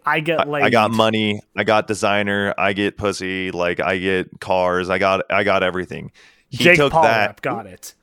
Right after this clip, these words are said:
Speaker 2: Kind of,
Speaker 1: <laughs>
Speaker 2: kind of. He, he took that and he, he introduced it into metal, and I hated it. And then I realized later on that what he would do with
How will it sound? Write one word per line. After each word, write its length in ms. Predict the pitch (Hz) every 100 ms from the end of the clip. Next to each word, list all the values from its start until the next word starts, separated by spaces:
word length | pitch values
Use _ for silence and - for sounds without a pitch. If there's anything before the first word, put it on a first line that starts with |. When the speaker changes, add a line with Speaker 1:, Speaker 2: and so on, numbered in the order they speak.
| _ _ _ _ _ _ _ - -
Speaker 2:
Kind 360 | - 160 139 107
of, 320 | - - - 135 120 -
Speaker 1:
<laughs> 20 | -
Speaker 2:
kind 260 | 113 98
of. 140 | 69 -
He, 160 | 120
he 300 | 113 139 131
took 260 | - 151 160 110
that 340 | 107 101 131 -
and 140 | 117
he, 460 | 107 113 113 110 -
he 220 | 104 107
introduced 500 | 87 - 113 107 104
it 80 | 104
into 220 | 95 85
metal, 340 | 85 104 98 82
and 80 | 73
I 60 |
hated 460 | 76 110 135 120 90
it. 140 | - _ _ _ _ _ _
And 140 | - 98
then 120 | 135
I 60 |
realized 500 | 139 107 101 92 92
later 300 | 92 92 85
on 300 | 101 113 98
that 320 | 85 90 85 - _ _ _ _ _ _ _ _ _
what 280 | 110 110 -
he 220 | 110 117
would 200 | 107 107
do 180 | 117 131
with 180 | 135 -